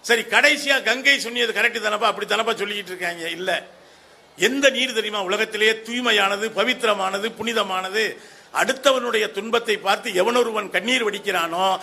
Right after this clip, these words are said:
அந்த கண்ணீர் தான் உலகத்திலேயே புனிதமானது. இதைத்தான் நம்ம வள்ளல் பெருமான் சொன்னார், "வாடிய பயிரை கண்டபோதெல்லாம் வாடினேன்" அப்படின்னு. எனவே நண்பர்களே, இந்த அறிவை பொதுவில் வைத்த சமூகம் நம்முடைய சமூகம்.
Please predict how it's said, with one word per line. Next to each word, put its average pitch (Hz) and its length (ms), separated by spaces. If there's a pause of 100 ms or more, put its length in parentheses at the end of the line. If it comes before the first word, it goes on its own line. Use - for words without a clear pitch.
(160)
அந்த 240 340
கண்ணீர் 226 440
தான் 220 200
உலகத்திலேயே 214 600
புனிதமானது. 202 960 (380)
இதைத்தான் 262 460
நம்ம 269 180
வள்ளல் 247 320
பெருமான் 214 360
சொன்னார், 190 320
"வாடிய 226 400
பயிரை 208 300
கண்டபோதெல்லாம் 202 760
வாடினேன்" 185 540 (200)
அப்படின்னு. 160 380 (440)
எனவே 262 200
நண்பர்களே, 185 680 (280)
இந்த 147 140
அறிவை 269 420
பொதுவில் 285 540
வைத்த 233 340
சமூகம் 214 420
நம்முடைய 170 360
சமூகம். 135 540